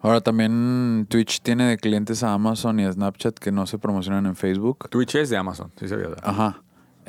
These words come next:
Speaker 1: Entonces, pues Amazon le mete lana ahí para publicitarse.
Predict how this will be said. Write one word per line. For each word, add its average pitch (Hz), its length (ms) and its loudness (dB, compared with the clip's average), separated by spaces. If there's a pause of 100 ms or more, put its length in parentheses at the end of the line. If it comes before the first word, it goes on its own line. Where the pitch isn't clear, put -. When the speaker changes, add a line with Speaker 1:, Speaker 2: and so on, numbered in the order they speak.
(160)
Speaker 1:
Entonces, 107 1000 2 (260)
pues 104 200 -2
Amazon 110 360 2
le 104 60 4
mete 101 240 2
lana 107 280 2
ahí 101 140 2
para 104 200 2
publicitarse. 104 760 -4